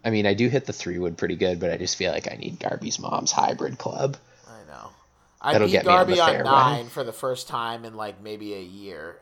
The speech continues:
Speaker 2: N-, I, actually, maybe ever. Like, beat you straight up on nine for the first time.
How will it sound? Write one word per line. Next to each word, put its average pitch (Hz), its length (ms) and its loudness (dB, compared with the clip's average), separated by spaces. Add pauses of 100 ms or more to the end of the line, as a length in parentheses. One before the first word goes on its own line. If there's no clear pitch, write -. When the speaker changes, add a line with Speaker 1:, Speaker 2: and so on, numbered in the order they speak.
Speaker 2:
N-, 151 140 -4
I, 165 180 6
actually, 175 400 0
maybe 208 360 -4
ever. 107 440 -4 (460)
Like, 120 300 -8
beat 156 220 -8
you 147 120 -10
straight 123 380 -4
up 117 200 -6
on 87 180 -8
nine 82 260 -12
for - 120 -20
the 90 80 -20
first - 320 -14
time. 71 320 -12